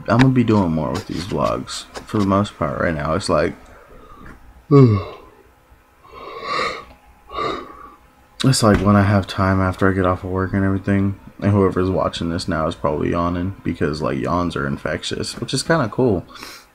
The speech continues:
Um, I always did wonder, like, do you think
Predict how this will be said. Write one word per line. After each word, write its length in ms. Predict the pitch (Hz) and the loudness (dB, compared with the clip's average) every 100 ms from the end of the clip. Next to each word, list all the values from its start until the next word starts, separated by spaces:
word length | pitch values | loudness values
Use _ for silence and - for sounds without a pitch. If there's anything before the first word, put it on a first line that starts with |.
| _ - | _ -2
Um, 360 | 107 101 95 80 - _ _ _ _ _ _ _ _ _ - _ _ - | 2 4 2 -4 -14 _ _ _ _ _ _ _ _ _ -20 _ _ -20
I 240 | - - | -18 -2
always 260 | 110 123 117 | 4 4 6
did 160 | 127 | 4
wonder, 300 | 95 92 90 | 4 2 2
like, 260 | 82 - - - - - _ - _ _ _ _ _ | 0 -4 -8 -20 -20 -20 _ -20 _ _ _ _ _
do 80 | 95 | 2
you 100 | 101 | 2
think 420 | 101 127 127 - | 4 4 2 -2